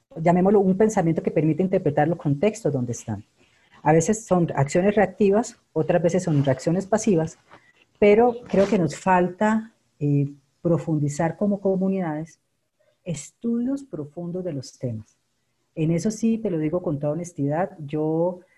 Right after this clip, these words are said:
como he tenido que estar en las mesas de diálogo, por lo menos las cartillas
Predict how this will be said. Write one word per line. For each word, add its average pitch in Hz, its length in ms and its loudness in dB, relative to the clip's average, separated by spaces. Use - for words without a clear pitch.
como 160 180 -2
he - 20 -2
tenido 190 240 -2
que 190 80 -4
estar 196 220 -2
en 190 80 2
las 156 120 0
mesas 170 280 -2
de 170 80 -2
diálogo, 165 560 -4
por 170 120 -6
lo 160 40 -4
menos 165 140 -6
las 175 160 -8
cartillas 156 720 -6